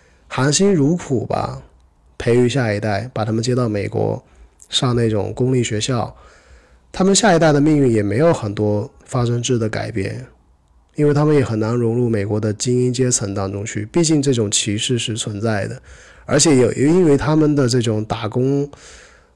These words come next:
他们学历本身没有很高，所以很多时候孩子能不能在学校中学到东西或者学有所成，其实更多的是靠的是孩子们自己本身。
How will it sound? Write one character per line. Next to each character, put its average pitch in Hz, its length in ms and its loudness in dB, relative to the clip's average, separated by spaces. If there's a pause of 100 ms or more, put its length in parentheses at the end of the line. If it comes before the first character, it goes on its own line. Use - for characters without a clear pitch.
(320)
他 156 80 0
们 156 100 4
学 135 160 2
历 139 140 4
本 104 240 -2
身 139 180 0
没 117 120 2
有 110 320 -2
很 - 400 -4
高， 101 320 -2 (140)
所 - 180 0
以 180 40 4
很 135 140 2
多 160 100 4
时 170 140 2
候 135 140 4
孩 127 240 0
子 147 100 2
能 120 140 2
不 165 80 2
能 120 340 2
在 117 240 0
学 113 160 -2
校 127 180 2
中 117 320 0 (440)
学 - 200 0
到 127 140 2
东 131 260 2
西 117 220 -2
或 127 180 -2
者 113 220 2
学 120 180 0
有 135 160 2
所 117 240 -2
成， 104 240 -4
其 113 140 -4
实 131 80 0
更 160 220 0
多 151 120 2
的 147 140 0
是 139 80 -4
靠 156 220 0
的 123 80 0
是 117 120 2
孩 120 380 -4
子 156 100 0
们 123 200 0
自 202 180 0
己 - 160 -2
本 - 240 -6
身。 110 240 -6